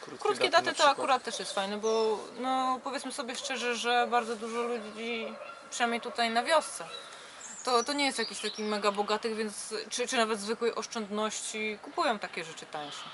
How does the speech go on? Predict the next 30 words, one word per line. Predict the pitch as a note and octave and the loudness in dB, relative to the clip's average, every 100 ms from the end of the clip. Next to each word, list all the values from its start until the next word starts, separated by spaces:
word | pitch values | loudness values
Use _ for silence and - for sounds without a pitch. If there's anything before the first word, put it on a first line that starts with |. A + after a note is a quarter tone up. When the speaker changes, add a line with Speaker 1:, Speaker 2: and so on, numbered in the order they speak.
| - - - - - - - | -14 -16 -18 -18 -18 -18 -10
Speaker 1:
Na | D#3+ D#3 | 6 6
przykład | - D#3 C#3+ | 8 6 6
ostatnio | - C#3+ C3+ | 4 2 2
kupiliśmy | - C#3+ C3 - C3 | -4 -4 -4 -4 -4
Mister | C3+ - C#3 B2+ | -2 0 -2 -2
Propera | C#3 - C#3 B2+ B2 | -4 0 6 10 10
do | A#2 B2 A#2 - | 8 6 6 6
podłóg | C3+ C3 B2 - - | 2 2 -4 -10 -8
cytrynowy | - - C3+ C3 B2 | -4 0 4 4 6
za | A#2+ C#3+ | 6 8
euro. | A#2+ A#2 A#2 - - - - - F4+ | 8 10 8 6 0 -4 -4 -2 4
Speaker 2:
No. | E4 C4 | 4 8
Speaker 1:
A | - C#3+ | 10 12
normalnie | D#3 D3+ D3 C#3+ C#3 | 12 12 10 10 4
chyba | C#3+ C#3 | 2 2
kosztuje | D3 - C#3+ | 2 4 4
około | B2+ C#3+ C3+ | 6 2 2
trzy | - - - | 2 2 4
euro, | C3+ C3 B2 | 4 6 4
trzy | - - | 4 -2
pięćdziesiąt, | - B2+ A#2+ G#3+ F#3+ | -4 -2 0 6 6
Speaker 2:
Tak, | F3 | 8
Speaker 1:
także | B2+ G#3 | 8 8
Speaker 2:
tak, | |
za, | - C3 | 8 6
za, | G#3+ | 4
za | G#3 G#3+ | 0 -4
taką | - A#3 | -4 0
malutką | A3+ A3+ G#3+ A3+ G#3+ | 6 6 4 -2 -6
butelkę. | G#3 F3+ D#3+ | -4 -4 -4